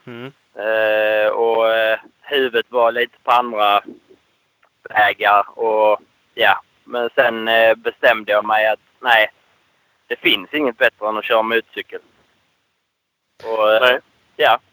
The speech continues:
Speaker 2: jag har ju kommit tillbaka. <laughs>
Speaker 1: Ja, ja, uppenbarligen. Det, i år går det ju jäkligt bra. Ehm,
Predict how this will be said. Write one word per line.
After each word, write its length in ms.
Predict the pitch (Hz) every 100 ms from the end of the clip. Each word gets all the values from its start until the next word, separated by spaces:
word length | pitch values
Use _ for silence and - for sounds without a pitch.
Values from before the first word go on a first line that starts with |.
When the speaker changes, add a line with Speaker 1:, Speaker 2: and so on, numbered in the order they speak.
| _ _ _ _
Speaker 2:
jag 140 | - 143
har 80 | 139
ju 60 |
kommit 300 | 160 143 135
tillbaka. 460 | 135 127 110 - 104 - _ - -
<laughs> 120 | 190 - 170 _ - - -
Speaker 1:
Ja, 360 | 143 143 170 185 180
ja, 140 | 170
uppenbarligen. 920 | 156 - 147 165 190 123 113 123 123
Det, 100 | 127
i 200 | 131 127
år 360 | 127 135 160 151 151
går 180 | 147 147
det 60 | 143
ju 440 | 135 135 131 127
jäkligt 300 | 131 110 -
bra. 200 | - 113 - - - _ _ -
Ehm, 520 | 107 107 104 104 -